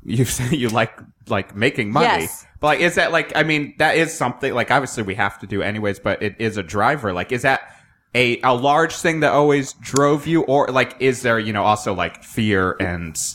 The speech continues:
Speaker 2: Oh,
Speaker 1: know,
Speaker 2: yeah. Well, I,
Speaker 1: that
Speaker 2: th-, it's funny. I feel like some people don't care about making money. Like,
Speaker 1: Right.
Speaker 2: I definitely have friends who are, like,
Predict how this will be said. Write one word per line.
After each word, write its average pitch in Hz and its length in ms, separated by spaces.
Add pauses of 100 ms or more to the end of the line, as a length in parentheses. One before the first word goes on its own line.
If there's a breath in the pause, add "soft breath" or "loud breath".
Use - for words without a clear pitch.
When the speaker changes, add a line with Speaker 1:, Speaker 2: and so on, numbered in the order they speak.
(100)
Speaker 2:
Oh, 359 140
Speaker 1:
know, 339 80
Speaker 2:
yeah. 330 300
Well, 320 260
I, 349 80
Speaker 1:
that - 80
Speaker 2:
th-, - 120
it's - 140
funny. 480 180
I - 60
feel - 160
like 440 140
some 320 180
people 415 200
don't 277 220
care 294 240
about 214 240
making 151 280
money. 123 280
Like, 202 180
Speaker 1:
Right. 156 100
Speaker 2:
I 247 100
definitely 330 440
have 269 100
friends 339 200
who 285 80
are, 269 60
like, 240 300